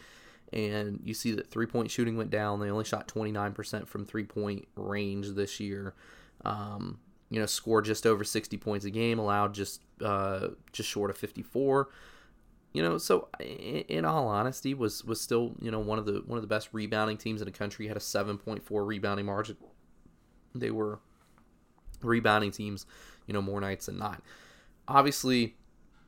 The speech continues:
the big question with this team now over the offseason is,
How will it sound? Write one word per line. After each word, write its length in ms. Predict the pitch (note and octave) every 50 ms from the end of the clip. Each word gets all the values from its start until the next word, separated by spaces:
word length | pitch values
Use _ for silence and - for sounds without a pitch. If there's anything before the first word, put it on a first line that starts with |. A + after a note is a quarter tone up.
| - _ - - - - - - - - - _ -
the 180 | - A#2+ A#2+ A2+
big 280 | A2 - C#3 D3+ D#3
question 400 | - - C3 B2+ - - - A#2+
with 120 | A#2 A2+ -
this 180 | - A2+ -
team 240 | - - A#2 A2+ G#2+
now 240 | A2 A2 G#2+ G#2+ G#2+
over 100 | G2+ G2
the 100 | G2 G2
offseason 640 | G#2+ B2 C3+ C#3 - - A#2+ A2 G#2 G2+ G2+ G2 -
is, 380 | - - G2+ G2+ G2 F#2+ - -